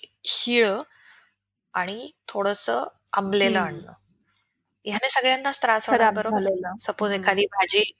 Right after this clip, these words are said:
Speaker 1: हां, करेक्ट. मी भाजी सकाळी बाहेर ठेवली, फ्री-, अ, ती चांगल्या सावलीत ठेवायची राहिली किंवा पाण्यामध्ये ठेवायची राहिली भाजी आणि संध्याकाळी उन्हाळ्याच्या दिवसात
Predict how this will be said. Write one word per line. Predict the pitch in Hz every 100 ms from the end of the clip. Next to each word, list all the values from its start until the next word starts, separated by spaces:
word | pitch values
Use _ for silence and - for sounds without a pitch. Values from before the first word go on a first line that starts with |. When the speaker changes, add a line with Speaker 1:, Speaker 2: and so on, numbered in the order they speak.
| -
Speaker 1:
हां, | - 180 - -
करेक्ट. | - 190 - -
मी | 190
भाजी | 190 180 190
सकाळी | 190 - 190
बाहेर | 185 175 180
ठेवली, | 185 185 185 - - - -
फ्री-, | 196 190
अ, | - 180 175 175 - 175 -
ती | 196
चांगल्या | 208 170 175 185
सावलीत | 190 175 180 -
ठेवायची | 185 175 196
राहिली | 185 180 202
किंवा | 196 185
पाण्यामध्ये | 165 175 180 180 -
ठेवायची | 180 175 175
राहिली | 190 175 180
भाजी | 185 175 - - - - - - -
आणि | 180 180
संध्याकाळी | 190 185 196 202 220 233 -
उन्हाळ्याच्या | 196 196 196 190 202
दिवसात | 196 220